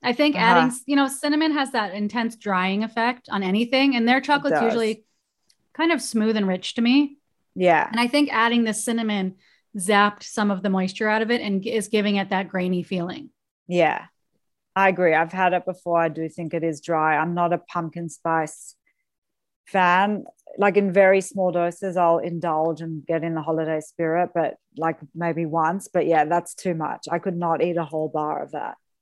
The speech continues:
Speaker 1: No, I'm surprised that you picked up a pumpkin spice variety of
Speaker 2: <laughs>
Speaker 1: chocolate bar.
Speaker 2: I had to get in the spirit. Like, they just came out with a new flavor of, um,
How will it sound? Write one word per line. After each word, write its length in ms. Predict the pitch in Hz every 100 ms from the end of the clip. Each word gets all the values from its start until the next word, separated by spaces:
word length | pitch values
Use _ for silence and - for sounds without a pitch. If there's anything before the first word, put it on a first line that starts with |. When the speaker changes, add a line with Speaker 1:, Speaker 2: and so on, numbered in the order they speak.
| _ _ _ _ _ _ _ _ -
Speaker 1:
No, 380 | 220 202 170 185
I'm 160 | 247 277
surprised 540 | 277 294 277 262 294
that 120 | 294
you 120 | 247 233
picked 280 | 240 226
up 160 | 226 214
a 60 | 196
pumpkin 440 | 196 180 180 180
spice 520 | 180 190 170 180 - - 196
variety 720 | 196 180 180 185 180 175 -
of 100 | 196
Speaker 2:
<laughs> 0 |
Speaker 1:
chocolate 340 | 190 185 185 -
bar. 260 | - - 156 - _ _ _ _ -
Speaker 2:
I 140 | 208 226
had 200 | 247 247
to 100 | 262
get 200 | 240 226
in 120 | 214
the 80 | 208
spirit. 400 | - - 196 175
Like, 260 | 202 185 - _ _ _ _ _ - 185
they 300 | 233 254 269
just 240 | 277 269
came 280 | 247 247 233
out 220 | 240 220
with 140 | 208
a 60 | 208
new 220 | 208 220
flavor 720 | 214 220 208 214 202 214 208 - 190
of, 160 | 180
um, 460 | 196 190 185 185 180